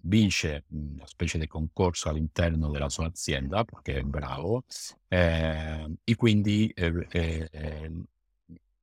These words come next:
le regalano queste, queste, eh, passare qualche giorno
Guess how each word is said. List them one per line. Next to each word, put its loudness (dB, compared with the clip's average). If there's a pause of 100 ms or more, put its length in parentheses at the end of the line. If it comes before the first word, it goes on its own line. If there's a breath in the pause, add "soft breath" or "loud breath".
(360)
le 0
regalano 2 (360)
queste, 0
queste, -2
eh, -8
passare 0
qualche 0
giorno -4